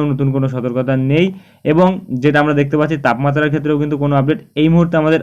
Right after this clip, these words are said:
আলিপুর দেয়নি, তবে তাপমাত্রা কিন্তু আস্তে আস্তে নামবে। আমাদের মৌসুম ভবন কিন্তু বলছে তাপমাত্রা একটা, আহ, নামার সম্ভাবনা কিন্তু রয়েছে, এবং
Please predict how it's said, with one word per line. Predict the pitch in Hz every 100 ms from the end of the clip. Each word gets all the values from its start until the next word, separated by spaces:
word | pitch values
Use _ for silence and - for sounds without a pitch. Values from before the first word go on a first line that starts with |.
| -
আলিপুর | 131 156 156 151
দেয়নি, | 151 160
তবে | 160 139
তাপমাত্রা | 135 113 127 131 135
কিন্তু | 139 135
আস্তে | 127 131
আস্তে | 135 127
নামবে। | 120 131 139 165
আমাদের | 139 127 127
মৌসুম | 127 123 143
ভবন | 139 139
কিন্তু | 139 135
বলছে | 123 139 143 180 175 - _ _ _
তাপমাত্রা | 147 151 160 160 160
একটা, | 143 165 170 - _ _ 135
আহ, | 135 135
নামার | 135 156 151
সম্ভাবনা | 160 156 151 147
কিন্তু | 147 143
রয়েছে, | 143 151 147 185 -
এবং | 135 147